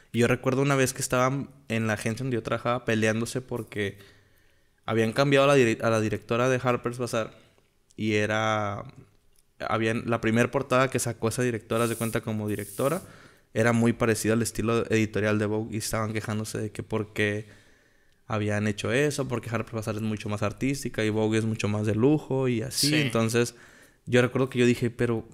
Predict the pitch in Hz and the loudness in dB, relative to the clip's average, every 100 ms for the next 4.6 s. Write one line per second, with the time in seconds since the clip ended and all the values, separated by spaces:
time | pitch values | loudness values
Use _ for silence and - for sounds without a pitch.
0 | - _ _ _ _ _ 120 123 - 127 | -20 _ _ _ _ _ -4 -2 0 0
1 | 135 147 147 135 113 - 113 - 127 139 | 2 6 8 8 6 4 0 2 0 2
2 | 117 123 131 - 127 127 123 131 120 113 | 2 2 0 -2 -2 -2 -2 -2 -4 -6
3 | - 113 120 127 127 117 110 117 123 117 | -4 0 2 4 6 6 4 2 2 0
4 | 107 101 - 113 110 | -2 -4 -2 0 0